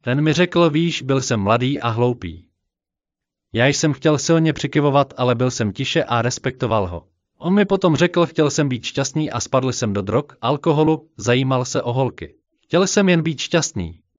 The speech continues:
Chtěl jsem všechno vyzkoušet. Jaké to je, jak to chutná." A já jsem mu řekl, "Dobře, a jsi šťastný?" A on na to, "Ne." Přišel jsem o rodinu, jedno z mých dětí je ve vězení, protože také spadl do drog.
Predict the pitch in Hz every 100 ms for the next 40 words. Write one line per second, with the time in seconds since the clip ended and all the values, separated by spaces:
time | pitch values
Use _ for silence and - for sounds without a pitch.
0 | _ - 175 190 202 185 185 175 165 160
1 | - 143 - 85 - _ _ - 120 139
2 | 139 156 156 160 147 123 123 - 120 143
3 | - 82 62 _ _ _ _ - 113 117
4 | 151 147 160 156 151 170 170 156 156 131
5 | 95 - _ _ - 117 131 - 165 160
6 | 170 170 160 _ _ _ - 175 170 190
7 | 190 190 180 151 131 127 _ _ _ _
8 | _ _ _ _ _ - 131 160 160 -
9 | 165 139 165 160 175 170 151 135 127 117
10 | 110 85 113 120 135 95 98 107 110 113
11 | 117 131 131 107 113 110 107 101 110 -
12 | 117 113 104 98 92